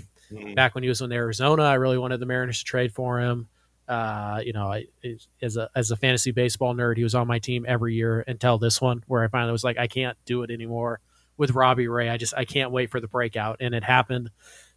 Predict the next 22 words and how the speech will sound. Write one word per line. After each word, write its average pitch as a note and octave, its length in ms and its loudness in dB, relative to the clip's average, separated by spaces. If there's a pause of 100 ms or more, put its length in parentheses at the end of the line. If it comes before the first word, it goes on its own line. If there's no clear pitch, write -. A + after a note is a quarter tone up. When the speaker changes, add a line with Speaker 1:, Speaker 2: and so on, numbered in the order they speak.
Speaker 2:
Um, A2+ 560 2
so, B2 380 2
you B2 100 -2
know, A2 100 -2
personally, D#3 380 6
I'm C3+ 80 2
getting C3 220 4
a A#2 60 -2
player B2+ 280 2
that A#2 180 0
I've A#2+ 220 2
liked C3 260 2
for C3 120 0
a B2 40 2
long A#2+ 220 0
time. E3 540 4
Obviously B2+ 400 6
not A#2 300 0 (220)
as B2 200 4
good B2+ 260 4
as A#2 220 0
the, A2+ 160 -4